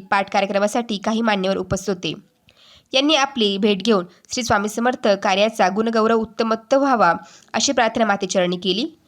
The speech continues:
कार्यक्रमाची सांगता फराळ व चहा वाटून करण्यात आली. वेद न्यूजसाठी प्रतिनिधी सुनील क्षीरसागर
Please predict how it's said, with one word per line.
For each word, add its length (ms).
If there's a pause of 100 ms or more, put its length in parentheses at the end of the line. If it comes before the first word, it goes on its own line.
(240)
कार्यक्रमाची 440
सांगता 460
फराळ 340
व 60 (120)
चहा 240
वाटून 280
करण्यात 300
आली. 220 (340)
वेद 180
न्यूजसाठी 320
प्रतिनिधी 600 (260)
सुनील 280
क्षीरसागर 680